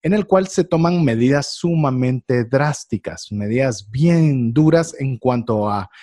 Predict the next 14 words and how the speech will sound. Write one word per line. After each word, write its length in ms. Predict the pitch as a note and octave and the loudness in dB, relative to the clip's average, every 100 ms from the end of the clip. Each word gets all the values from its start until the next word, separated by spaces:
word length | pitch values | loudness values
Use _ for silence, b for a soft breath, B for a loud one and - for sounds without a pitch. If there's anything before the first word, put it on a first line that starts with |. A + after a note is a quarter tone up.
| B - | B -6
que 160 | A#2 | -6
yo 320 | G#2+ D#3 E3+ E3 | 2 2 2 2
quiero 340 | D3+ D3+ D#3+ | 2 2 0
ser 340 | - D3 F3 - | 0 -2 -2 -2
libre 440 | A#2+ C3 E3+ G3 | 0 2 2 2
financieramente 840 | F#3+ C3 G#2 G2+ B2 C3 B2 C#3 E3+ | 0 -2 -2 0 0 0 0 -2 -2
muy 200 | B2 A2+ | -2 0
pronto, 320 | G3+ A#3 C3 | 0 0 0
y 20 | |
para 180 | G#2+ G#2 | -4 -2
esto 200 | C#3 - | -2 -2
tenían 360 | G#3+ G#3 B3+ B3+ | -2 -2 -2 -2
que 100 | A3+ | 0
reducir 1120 | F#3+ G3 G3 A3 G#3+ F3+ D#3+ D#3 - A3+ A#3+ | 0 0 0 4 4 4 2 -2 -4 -4 -2